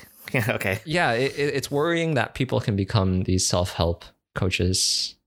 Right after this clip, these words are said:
Speaker 2: sorry, life coaches so easily, 'cause it's
Speaker 1: With
Speaker 2: really
Speaker 1: no
Speaker 2: not.
Speaker 1: with no formal training and
Speaker 2: Yeah.
Speaker 1: regulation
Speaker 2: Yeah.
Speaker 1: around it.
Speaker 2: Especially about something as, as, as unclear and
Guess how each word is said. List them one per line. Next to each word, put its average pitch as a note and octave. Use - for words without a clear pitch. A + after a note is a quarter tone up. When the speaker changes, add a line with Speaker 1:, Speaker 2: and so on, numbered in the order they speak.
Speaker 2:
sorry, F#2+
life F#2+
coaches F2+
so F#2+
easily, G2
'cause A2+
it's A#2
Speaker 1:
With G2
Speaker 2:
really A2+
Speaker 1:
no A2
Speaker 2:
not. F2+
Speaker 1:
with A2+
no A#2
formal G#2
training G2
and E2+
Speaker 2:
Yeah. A#2
Speaker 1:
regulation G2
Speaker 2:
Yeah. G#2+
Speaker 1:
around F2
it. F2
Speaker 2:
Especially D3+
about G#2+
something B2+
as, G2
as, G#2
as G2+
unclear A2+
and F#2